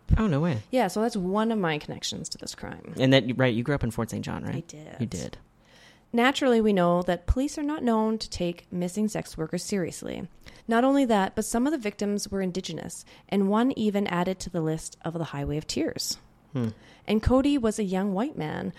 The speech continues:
Speaker 2: who was well-liked by his classmates, family, community, and roommates. According to Canada's Youngest Serial Killer, those interviewed said they were shocked.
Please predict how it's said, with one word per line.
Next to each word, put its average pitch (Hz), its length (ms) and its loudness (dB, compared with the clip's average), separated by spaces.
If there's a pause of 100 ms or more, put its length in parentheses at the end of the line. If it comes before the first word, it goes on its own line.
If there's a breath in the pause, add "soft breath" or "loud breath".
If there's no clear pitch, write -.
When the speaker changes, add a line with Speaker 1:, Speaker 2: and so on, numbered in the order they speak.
(140 loud breath)
Speaker 2:
who 233 260 8
was 202 180 0
well-liked 285 520 -4
by 320 80 -4
his 320 120 -6
classmates, 349 540 -4
family, 269 360 0
community, 233 540 0
and 196 480 -2
roommates. 202 960 -2
According 302 400 2
to 302 120 2
Canada's 220 460 2
Youngest 175 300 0
Serial 160 260 0
Killer, 156 440 0
those 247 260 6
interviewed 180 520 0
said 165 240 0
they 165 80 4
were 170 100 0
shocked. - 560 -6